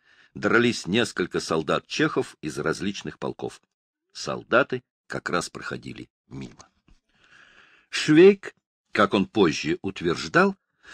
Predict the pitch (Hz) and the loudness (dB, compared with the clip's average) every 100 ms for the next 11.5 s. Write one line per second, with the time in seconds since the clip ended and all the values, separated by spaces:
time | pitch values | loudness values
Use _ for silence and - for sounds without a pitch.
0 | - - 226 220 139 104 87 71 156 185 | -10 0 2 4 0 0 0 0 0 0
1 | 165 - - 165 - 139 - - 160 147 | -2 -4 -2 -2 -2 -4 -4 -2 -2 -2
2 | 131 113 123 - - - _ _ _ - | -8 -10 -10 -8 -10 -12 _ _ _ -20
3 | - - _ - 104 101 95 107 98 - | -20 -20 _ -4 0 0 2 2 2 -2
4 | 85 139 156 165 151 147 143 _ _ - | -4 -2 -2 0 0 -2 -4 _ _ -2
5 | 104 117 139 120 101 - - 120 165 185 | 0 0 2 2 0 -4 -4 2 4 4
6 | - - - _ _ _ _ _ _ _ | 0 -12 -20 _ _ _ _ _ _ _
7 | - - 120 165 180 175 165 156 - 151 | -14 -2 0 4 2 2 0 0 0 0
8 | 147 139 - 151 - - 104 92 98 95 | 0 0 0 -2 -2 -2 -2 0 2 4
9 | 80 - 71 - _ _ _ _ _ - | 4 2 -6 -8 _ _ _ _ _ -6
10 | 87 80 - 87 76 - - 101 120 - | -4 -4 -4 -4 -4 -6 -4 -4 -4 -8
11 | 78 98 - - | -6 -6 -8 -14